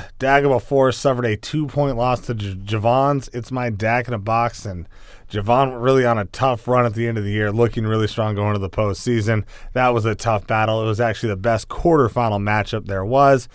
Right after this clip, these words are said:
He eked out, uh, he eked out a loss there before taking revenge on Darren in the fifth place game. Dagobah Force takes fifth, staying in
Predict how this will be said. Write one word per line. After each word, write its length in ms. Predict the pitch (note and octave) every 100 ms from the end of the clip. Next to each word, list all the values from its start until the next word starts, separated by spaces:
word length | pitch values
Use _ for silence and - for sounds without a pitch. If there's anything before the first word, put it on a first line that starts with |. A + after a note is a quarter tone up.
| - - -
He 280 | - D3 D3+
eked 160 | C3 D3
out, 360 | C#3 C3+ B2+ - C3
uh, 560 | A#2 G#2+ G2+ F2+ F#2 F2 G2
he 260 | A2 G#2 -
eked 220 | C#3+ A2+
out 140 | B2+
a 40 | G2+
loss 340 | G#2 G#2+ G2+
there 260 | G2+ F#2 F#2+
before 480 | F#2+ - A#2+ A2+ G2+ G2 - -
taking 340 | D3+ D3+ D3
revenge 480 | A#2+ G#2+ A2+ A2 G#2+
on 320 | G#2 G#2 F#2 - - - - - - -
Darren 460 | B2+ D3 D3+ D3+ D3+
in 140 | B2
the 100 | A2
fifth 240 | A#2 A2+ -
place 260 | A#2 G#2+
game. 480 | - G#2+ G#2 G#2 F#2+ - -
Dagobah 380 | A2+ A2 G#2+ G#2+
Force 520 | - G#2 G2+ F#2+ - - - - -
takes 380 | - G#2+ F2+ - -
fifth, 640 | - - A2 E2+ D2+ - - - -
staying 480 | - - D3+ D3+ D3+
in 440 | D#3+ D3 G2+ D2+